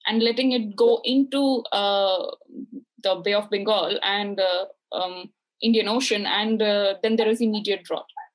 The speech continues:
What can be done in, like, the urban context where it works out? So, um,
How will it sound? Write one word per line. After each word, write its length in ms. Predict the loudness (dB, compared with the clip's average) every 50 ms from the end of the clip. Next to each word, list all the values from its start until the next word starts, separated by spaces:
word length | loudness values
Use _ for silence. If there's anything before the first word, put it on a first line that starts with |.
| _ _ _ _
What 340 | -2 0 2 2 2 0 0
can 160 | 0 2 2
be 80 | 2
done 320 | 2 2 2 0 2 2 0
in, 160 | 0 0 0
like, 260 | 0 -2 -2 -4 -6 _ _ -10
the 200 | -8 -8 -6 -2 0
urban 300 | 0 0 0 0 -2 -2
context 460 | -2 -2 -2 -2 -2 -4 -4 -4 -6 -6 -4
where 320 | 0 2 2 2 2 0 -4 -10 _ _ _ _ _ _ _ _ -20 -20 _ _ _ -10
it 160 | -8 -8 -6 -2
works 340 | 0 0 0 0 -2 -4
out? 220 | -6 -6 -6 -6 -6
So, 320 | -4 -4 -2 -4 -4 -8 _ _ _ _ _ _ -10 -8 -6
um, 240 | -6 -8 -10 -12